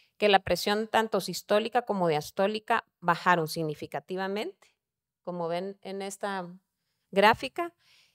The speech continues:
y la disminución fue mayor aún en los pacientes hipertensos, siendo de once punto cuatro milímetros de mercurio en la presión sistólica y cinco punto cinco en la presión diastólica.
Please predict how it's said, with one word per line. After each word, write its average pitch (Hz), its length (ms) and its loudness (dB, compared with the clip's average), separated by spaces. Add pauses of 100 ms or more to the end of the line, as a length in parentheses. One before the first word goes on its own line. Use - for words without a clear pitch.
(240)
y 277 120 -6
la 285 160 4
disminución 214 720 0
fue 226 640 0 (220)
mayor 190 440 0
aún 220 320 0 (160)
en 196 180 0
los 175 140 0
pacientes 156 760 -6
hipertensos, 185 1000 -6
siendo 196 420 -2
de 196 160 2
once 196 280 -4
punto 202 320 -8
cuatro 208 340 -2
milímetros 190 560 -6
de 190 100 -6
mercurio 185 760 -4 (160)
en 160 260 -8
la 147 80 -4
presión 175 280 -10
sistólica 294 640 -6
y - 80 -12
cinco 165 300 -8
punto 180 280 -6
cinco 202 460 -6
en 170 100 -8
la 123 80 -10
presión - 320 -16
diastólica. 151 640 -14